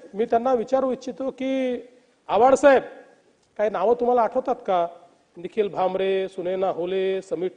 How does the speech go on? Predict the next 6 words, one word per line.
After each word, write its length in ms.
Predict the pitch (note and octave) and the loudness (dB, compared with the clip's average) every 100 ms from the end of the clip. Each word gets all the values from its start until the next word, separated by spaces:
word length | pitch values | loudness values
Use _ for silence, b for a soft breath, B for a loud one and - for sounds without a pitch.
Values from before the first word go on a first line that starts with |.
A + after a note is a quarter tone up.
| - | -6
ठक्कर, 560 | F3 - F#3+ F#3+ F#3+ F#3 | -6 -4 0 2 2 0
केतकी 280 | E3+ D3 E3+ | -10 -12 -12
चितळे, 560 | D#3 F3 F#3+ G3 G3+ G3 | -10 -6 -4 0 0 -2
परेश 360 | G3+ D3 D3 B2+ | -2 -4 -4 -4
बोरसे, 580 | D#3+ F#3 - G3+ G3 G3 b b b - | -6 -4 -2 0 0 -2 b b b -4
सेवानिवृत्त 720 | G3 G#3 A#3+ A#3+ A#3 B3 B3 | 4 8 8 8 4 2 2